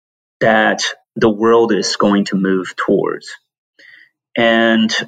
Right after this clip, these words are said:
O V Loop is already moving in that direction by empowering consumers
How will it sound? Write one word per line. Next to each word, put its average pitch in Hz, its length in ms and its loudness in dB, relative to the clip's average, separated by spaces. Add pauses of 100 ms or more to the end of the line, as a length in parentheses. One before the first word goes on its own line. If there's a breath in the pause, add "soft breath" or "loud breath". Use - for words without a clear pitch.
(140)
O 135 100 4
V 131 140 2
Loop 120 260 2
is 104 140 0
already 104 400 2
moving 101 720 0
in 107 120 2
that 92 200 0
direction 95 640 -2 (420)
by 101 300 2
empowering 110 800 2 (180)
consumers 151 600 -2